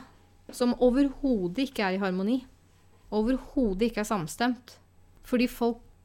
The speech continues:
mange mennesker, <laughs> prøver å ikke si liksom folk, for vi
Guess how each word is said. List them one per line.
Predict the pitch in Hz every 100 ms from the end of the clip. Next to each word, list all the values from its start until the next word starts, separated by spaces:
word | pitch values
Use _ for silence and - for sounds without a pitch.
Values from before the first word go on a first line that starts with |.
| - -
mange | 247 254 202 220
mennesker, | 226 175 - 262 262
<laughs> | - - - - - - - - - - - - - - - 240 - - - - - - _ 214
prøver | 240 202 185
å | 220
ikke | 214
si | 220 208
liksom | 196 175 196
folk, | - 202 202 -
for | 220
vi | 247